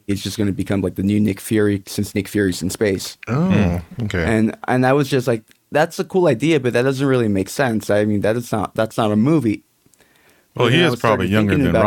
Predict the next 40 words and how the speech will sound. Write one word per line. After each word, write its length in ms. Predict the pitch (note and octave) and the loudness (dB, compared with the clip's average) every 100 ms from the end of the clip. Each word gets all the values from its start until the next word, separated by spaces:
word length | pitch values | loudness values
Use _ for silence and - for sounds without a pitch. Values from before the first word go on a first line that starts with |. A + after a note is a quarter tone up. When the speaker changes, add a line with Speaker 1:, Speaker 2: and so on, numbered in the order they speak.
| F#2 | 2
Speaker 3:
Robert 60 | |
Speaker 1:
it. 20 | |
Speaker 3:
Redford. 420 | E2 B2+ C3 A2+ - - G#2+ G2+ _ | 2 0 0 -4 -4 -4 -4 -4 _
<laughs> 1160 | B2+ - _ - - F#3+ _ A#3+ F3+ A#2 C3 G#2 F2 _ _ - | -4 -4 _ -20 -18 -18 _ -2 0 0 -6 -10 -14 _ _ -4
Speaker 1:
But 280 | G2+ D3+ | 0 2
then 240 | D3 D#3+ D3 | 2 2 2
I 80 | C3+ | 0
started 340 | D#3 C#3+ C3 | 2 0 0
thinking 300 | D3+ E3 D3+ | 0 0 2
about 260 | A2 G2 G#2+ | 2 2 2
it, 220 | F#2+ - _ _ - | 2 -2 _ _ 0
and 160 | A#2+ | 2
I 100 | B2 | 4
was 200 | C3 B2+ | 2 2
like, 220 | B2+ A#2 - - | 0 0 -2 -18
"Well, 280 | G2+ C3+ C3+ | -4 0 2
they, 220 | C#3 C#3 | 4 2
they 280 | - C#3+ D3 | 2 2 4
are 340 | D3 F#3+ C#3 B2 _ _ | 4 4 0 -6 _ _
basically 580 | C#3+ D3+ D#3+ - C3+ A#2+ | 0 2 0 0 2 0
setting 380 | - B2+ C3+ B2 | 0 0 2 2
the 80 | |
neck-, 300 | A#2 A2+ A#2+ _ - - | 2 0 -2 _ -10 -2
the 100 | A#2+ | 2
next 340 | B2 B2+ - _ _ | 2 0 -6 _ _
phase 760 | - - C#3+ C#3 G2 G2 - - _ - | -8 0 2 4 2 0 -6 -10 _ -6
of 120 | G#2+ | -2
the 80 | A2+ | 0
M 140 | A#2+ | 0
C 160 | A#2+ A2 A#2+ | -2 0 2
U." 340 | B2 G#2 F#2+ - _ _ _ _ _ _ - | 4 2 -2 -8 _ _ _ _ _ _ -10
You 120 | - A2+ | -2 0
know, 80 | F#2+ - | -2 -4
one 300 | A2+ B2+ D3+ | -2 0 0
part 260 | - C3+ | 0 2
of 120 | A#2+ A2+ | 2 2
it 140 | A2 | 2
is 140 | G#2 | 0
gonna 160 | - G#2+ | 0 0
be 360 | G2 G2+ F#2+ | 2 0 0